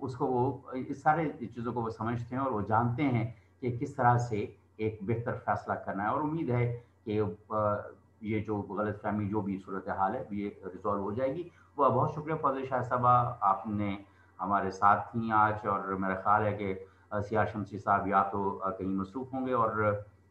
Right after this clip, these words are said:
अ, हमारी दुआ है कि अनवर इकबाल साहब जो Washington से हमें ज्वाइन करते हैं, वो आज ज्वाइन नहीं कर पाए। वो, अ, पिछले कोई दो हफ्तों से तकरीबन उनकी सेहत जो है,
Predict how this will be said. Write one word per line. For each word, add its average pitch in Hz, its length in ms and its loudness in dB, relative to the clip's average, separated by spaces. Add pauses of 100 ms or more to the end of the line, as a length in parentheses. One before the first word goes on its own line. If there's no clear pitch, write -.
(140)
अ, 101 160 2
हमारी 101 280 2
दुआ 113 280 4
है 110 240 4
कि 107 140 -6
अनवर 98 200 0
इकबाल 107 300 4
साहब 104 320 0
जो 101 340 -2
Washington 98 500 -4
से 98 140 -8
हमें 98 200 -4
ज्वाइन 98 220 0
करते 113 340 -6
हैं, 104 320 -2 (260)
वो 107 100 2
आज 101 200 6
ज्वाइन 98 240 0
नहीं 117 240 2
कर 110 100 0
पाए। 101 360 2
वो, 98 400 -4 (280)
अ, 101 100 4
पिछले 107 440 -2
कोई 95 180 -6
दो 151 200 -2
हफ्तों 156 260 -4
से - 160 -8
तकरीबन 101 440 -4
उनकी 98 320 -6
सेहत 120 280 -2
जो 113 200 -2
है, 95 160 -4